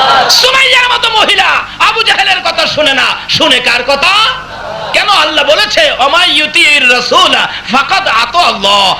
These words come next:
তোমরা আমার এই নবীর কথাগুলি মানো, তাইলেই হবে আমি আল্লাহর কথা মানা।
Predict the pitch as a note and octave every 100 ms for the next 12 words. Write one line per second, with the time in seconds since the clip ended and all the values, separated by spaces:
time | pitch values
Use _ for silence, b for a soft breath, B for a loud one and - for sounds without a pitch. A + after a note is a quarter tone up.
0 | - E4+ C4+ A3+ G#3 G3+ A#3+ C#4 C#4 E4+
1 | G4+ D#4+ - D4 C4+ B3+ A#3 C4+ F4+ F4+
2 | - - D4+ F#4+ G4+ D#4+ D4+ D4 B3+ B3
3 | G#3+ G3 G3 D4+ B3+ - E3 C#3+ A2+